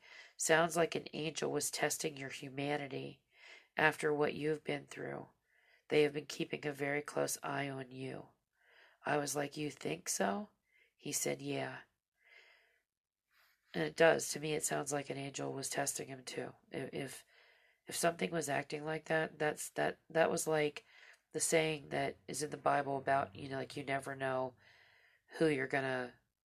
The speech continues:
be helping, in a sense. Like, it, I don't know how it's worded, but, you know, basically saying you should help any, everybody, because sometimes you may, you could be entertaining angels. Um, me and this guy were on the same tune level. I'll tell you more at a later date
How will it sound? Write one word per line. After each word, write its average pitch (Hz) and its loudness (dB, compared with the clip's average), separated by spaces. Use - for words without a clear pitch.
be 143 -4
helping, 135 2
in 123 -4
a 123 -6
sense. - -2
Like, - -6
it, 123 -4
I - 0
don't 151 -2
know 156 -6
how 135 -4
it's - -6
worded, 120 0
but, 117 -2
you 131 -4
know, 131 2
basically 131 -2
saying 127 -2
you 120 -8
should 113 0
help 131 -2
any, 127 -4
everybody, 147 -2
because - -8
sometimes 127 -6
you 131 -8
may, 131 -6
you 151 -4
could - -4
be 127 -4
entertaining 123 -4
angels. - -6
Um, 139 2
me 175 2
and 180 0
this 175 0
guy 147 4
were 139 -4
on 139 -6
the 139 -8
same 147 -2
tune 151 -2
level. 131 -4
I'll - 0
tell 170 0
you 185 2
more 156 2
at - 0
a 143 -2
later 143 2
date 151 2